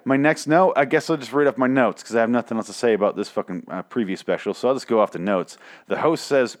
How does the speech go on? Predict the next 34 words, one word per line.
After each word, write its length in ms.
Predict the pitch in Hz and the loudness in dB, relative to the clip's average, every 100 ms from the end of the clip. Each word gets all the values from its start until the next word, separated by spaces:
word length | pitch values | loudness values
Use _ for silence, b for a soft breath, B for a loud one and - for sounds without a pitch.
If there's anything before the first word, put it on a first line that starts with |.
| - | -6
"Hmm," 360 | 156 147 123 110 | -2 0 -2 -2
and 160 | 110 | -4
"yeah," 460 | 98 117 131 120 98 | -2 2 4 4 4
and 200 | 101 87 | -2 -8
"right" 360 | 101 113 90 - - | -4 -4 -4 -8 -10
after 280 | 98 - 95 | -10 -4 -2
every 260 | 113 107 | 0 0
three 220 | - 113 | -2 -2
words. 480 | 101 101 90 76 - _ b b b | 2 2 0 -4 -14 _ b b b
Uh, 120 | 85 82 | -10 -10
so 120 | - | -2
basically, 440 | 147 139 143 127 - 98 | -2 0 0 0 -4 -4
basically, 280 | 127 139 151 | 0 0 0
she 140 | 139 | -2
has 240 | 123 123 110 | 0 2 2
the, 240 | 117 101 | 0 0
uh, 200 | 104 98 - | 0 0 -4
stars 380 | - - 127 123 | -8 -2 -2 -2
of 60 | |
the 80 | 104 | -6
show 320 | - 131 110 | -2 2 4
on. 340 | 90 82 92 98 | 4 0 -4 -8
I'm 160 | 90 87 | -14 -10
readjusting 500 | 90 80 90 - 82 | -8 -6 -6 -8 -12
myself. 400 | 78 - 80 - b b b b b | -12 -10 -10 -10 b b b b b
She 200 | - 113 | -10 -4
has, 320 | 120 117 101 | 2 2 2
uh, 380 | 110 104 101 98 78 _ _ _ _ - | 2 4 4 2 -2 _ _ _ _ -10
uh, 340 | 92 92 92 - _ | -6 -6 -6 -10 _
Tom 240 | - 120 123 | -2 -2 0
Payne 440 | 123 123 123 120 | -2 0 -2 -4
and 400 | 101 101 98 92 | -4 -4 -2 -4
Carrie 220 | - 113 | -2 -2
Payton 380 | 104 117 117 117 | 0 -2 -2 -8